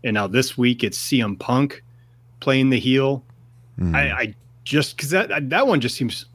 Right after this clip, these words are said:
Speaker 1: wholly unnecessary. Like, there, there's a way that he could have come out and not been the heel and just continued with this babyface run. The only thing I could think of is maybe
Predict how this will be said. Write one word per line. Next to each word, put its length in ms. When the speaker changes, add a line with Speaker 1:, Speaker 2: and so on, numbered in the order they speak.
Speaker 1:
wholly 400
unnecessary. 880
Like, 220
there, 180
there's 280
a 40
way 180
that 140
he 120
could 140
have 80
come 180
out 240
and 300
not 640
been 140
the 80
heel 180
and 80
just 160
continued 560
with 120
this 160
babyface 640
run. 280
The 80
only 160
thing 120
I 100
could 120
think 160
of 100
is 120
maybe 420